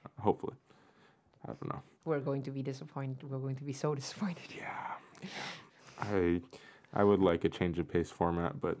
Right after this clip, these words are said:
Speaker 1: I don't know if we're gonna actually get it. All right, moving on. Let's talk about your, uh, sleeper card of the week.
Speaker 2: Yep,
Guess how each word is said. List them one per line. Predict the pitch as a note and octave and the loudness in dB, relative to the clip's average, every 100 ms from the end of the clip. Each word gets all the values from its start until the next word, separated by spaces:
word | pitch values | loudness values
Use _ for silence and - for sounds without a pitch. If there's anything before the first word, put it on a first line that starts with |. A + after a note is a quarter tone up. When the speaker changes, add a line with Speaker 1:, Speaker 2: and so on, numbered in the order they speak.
| - | -2
Speaker 1:
I | D2+ | -2
don't | D2+ - | 0 -2
know | - | -6
if | - - | -10 -16
we're | - - | -10 -6
gonna | - | -6
actually | - A#2+ | -4 2
get | A#2 G2+ | 6 6
it. | - - - - - - | 4 -4 -18 -18 -18 4
All | C3+ | 8
right, | B2+ G2+ - - | 8 6 2 -6
moving | A#2+ G#2+ A#2 A2+ A2+ G#2 | 2 6 8 8 6 4
on. | A#1 F#2 F#2 F#2 F#2 - | 4 6 6 6 4 0
Let's | - F#2+ G2 | 2 2 2
talk | - G#2+ G#2 | 2 4 4
about | G2 G2 F2 | 6 6 6
your, | F#2+ F#2+ G2 G2+ G2 - | 6 8 8 8 6 6
uh, | G2 | 4
sleeper | F#2+ - G#2 | 2 0 2
card | G#2+ | 4
of | A2 | 6
the | A#2 | 6
week. | D#3+ C#3+ - | 4 0 -8
Speaker 2:
Yep, | C#3+ E3+ G3 | 0 2 2